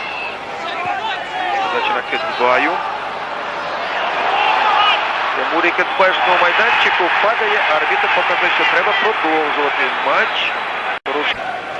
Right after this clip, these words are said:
це повтор епізоду, коли був з м'ячем Тимурі Кетсбая. А чи було порушення правил для того, щоб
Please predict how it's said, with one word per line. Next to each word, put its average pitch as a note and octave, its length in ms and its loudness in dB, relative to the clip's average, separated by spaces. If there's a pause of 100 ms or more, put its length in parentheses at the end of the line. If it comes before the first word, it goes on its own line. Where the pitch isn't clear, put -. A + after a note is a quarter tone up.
(1040)
це - 60 -2
повтор A3 320 4
епізоду, F#3+ 680 2
коли D#3 220 2 (640)
був D#3 100 -4 (180)
з - 100 -6
м'ячем C#3+ 380 0 (720)
Тимурі E3+ 480 0
Кетсбая. D#3 800 2 (100)
А C#3 60 2 (100)
чи - 80 0
було - 300 0
порушення D#3 400 -2
правил C3+ 440 0 (300)
для C3 80 -4
того, D3 200 -4
щоб D3 160 0